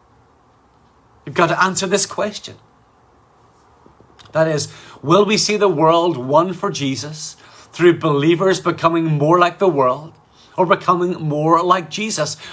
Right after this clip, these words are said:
Which will it be? And it is as we hold fast to what we believe and let it be known, whatever the cost, that the victory is won. The Apostle John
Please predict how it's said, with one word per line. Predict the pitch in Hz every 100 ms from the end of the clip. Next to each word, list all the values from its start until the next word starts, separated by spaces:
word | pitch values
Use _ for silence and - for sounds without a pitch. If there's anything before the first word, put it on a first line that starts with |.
| -
Which | 135 165 160
will | 175 185
it | 160
be? | 180 190 - _ _ _ _ _ _ _ _ _ _ _ _ _ _ _ _ _ - - -
And | 160 160
it | 170
is | 208 202
as | 175
we | 160
hold | 131 - 170 202 220 175
fast | 175 180 175
to | 170
what | 139 165
we | 185
believe | 165 170 131 120 131 110 - -
and | 147 151 135
let | 143 170
it | 196
be | 202 208
known, | 147 135 147 - - _ -
whatever | 139 156 170 208
the | 214
cost, | - 135 131 139 - - _ _ _ - _
that | 160 156
the | 151
victory | 107 185 185 147 135 123 104 _ _ _
is | 139 147
won. | - 139 156 - _ _ _ _ _ _ _ _ _ _ _ _ _ _ _ _ _
The | 147
Apostle | 143 160 151 156
John | 110 175 175 113